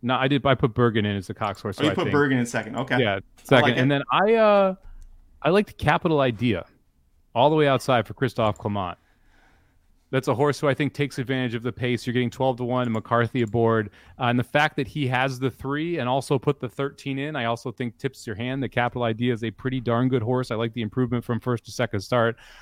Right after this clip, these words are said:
Speaker 1: Uh, and it, I wouldn't be shocked if it's a little wet up there. It was good today at Aqueduct.
Speaker 2: Mm-hmm.
Speaker 1: I wouldn't be surprised if there's some moisture in the track. We've already seen this one can handle that.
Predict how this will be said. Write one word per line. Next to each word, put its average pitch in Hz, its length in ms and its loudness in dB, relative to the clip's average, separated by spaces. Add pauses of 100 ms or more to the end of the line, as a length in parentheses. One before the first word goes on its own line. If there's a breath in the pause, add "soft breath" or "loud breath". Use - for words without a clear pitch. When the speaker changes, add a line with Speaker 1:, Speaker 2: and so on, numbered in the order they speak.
(340 loud breath)
Speaker 1:
Uh, 120 280 4
and 233 260 0
it, 233 80 -2
I 269 80 4
wouldn't 269 180 4
be 269 80 4
shocked 277 320 2
if 233 100 -4
it's 254 140 -8
a 254 40 -8
little 254 180 -2
wet 247 260 2 (160)
up 147 220 0
there. 127 100 0
It 127 40 0
was 120 120 -4
good 170 180 0
today 156 280 0
at 147 60 0
Aqueduct. 127 400 2
Speaker 2:
Mm-hmm. 110 60 -6
Speaker 1:
I 127 40 -4
wouldn't 131 180 -6
be 131 60 -4
surprised 127 480 -4
if 117 80 -12
there's 127 160 -2
some 127 100 -2
moisture 135 340 0
in 143 80 2
the 147 80 -2
track. 160 300 -2
We've 117 140 -2
already 127 180 0
seen 139 160 -6
this 135 160 -6
one 151 120 -4
can 139 100 -4
handle 170 180 -2
that. 95 160 -8